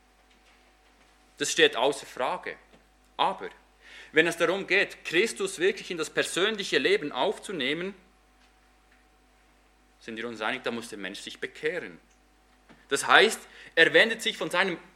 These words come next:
gottfeindlichen Lebenswandel ab und wendet sich Christus, seinem Retter und Herrn, zu. Es findet ein Herrschaftswechsel statt.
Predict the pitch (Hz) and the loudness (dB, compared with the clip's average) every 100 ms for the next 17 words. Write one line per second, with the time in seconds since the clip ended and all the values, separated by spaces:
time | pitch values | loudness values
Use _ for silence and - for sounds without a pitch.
0 | - 180 240 - 165 180 269 214 185 131 | 2 2 2 2 4 4 2 -8 -8 -2
1 | 147 196 170 - 135 165 135 - - 117 | 0 0 -2 0 2 0 -4 -10 0 2
2 | 202 - - _ - 180 147 151 190 196 | 2 -2 -20 _ -10 -2 4 4 2 -4
3 | 214 196 - - 208 226 - 208 - 170 | -6 -6 -10 -2 -2 -2 -6 -6 0 0
4 | 190 170 151 180 185 - 190 190 202 139 | 0 0 -2 -2 -8 -8 -2 0 0 -2
5 | - 101 80 _ _ _ _ _ _ _ | -12 -14 -16 _ _ _ _ _ _ _
6 | _ _ _ _ _ _ _ _ - 151 | _ _ _ _ _ _ _ _ -2 0
7 | - 185 180 156 190 190 - - _ - | 2 0 2 2 2 0 -14 -20 _ -12
8 | - 208 233 - 160 - 131 127 - 110 | 2 4 4 2 0 -2 0 0 0 -12
9 | - - 90 - - | -10 -6 -8 -8 -20